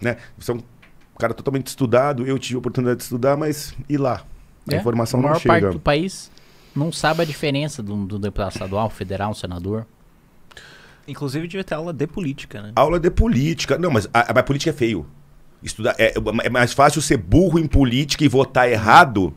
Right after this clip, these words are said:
Speaker 1: e não se misturar com política do que saber vo-, estudar política pra saber votar. O
Speaker 2: Mas
Speaker 1: brasileiro
Speaker 2: claro, pro sujeito que tá na elite política, na oligarquia, que o cara é deputado desde que o avô dele era deputado,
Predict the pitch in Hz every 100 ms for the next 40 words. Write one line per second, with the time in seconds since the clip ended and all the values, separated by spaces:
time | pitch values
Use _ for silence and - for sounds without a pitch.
0 | - - - - - _ - - 127 135
1 | 170 - 165 160 - - 143 139 135 139
2 | 131 120 147 - 170 151 - - 151 156
3 | 147 131 - - 131 147 143 143 139 143
4 | 139 143 127 135 147 113 - 104 - -
5 | 196 220 - - - 147 269 - 170 131
6 | 165 - 139 - 127 120 117 113 110 127
7 | 131 - 107 120 110 117 - 113 110 113
8 | 123 120 117 107 - 123 110 98 127 -
9 | 110 104 101 104 107 - 110 113 104 98
10 | 98 107 127 117 - 107 95 104 123 104
11 | 104 98 95 95 92 - 113 120 110 92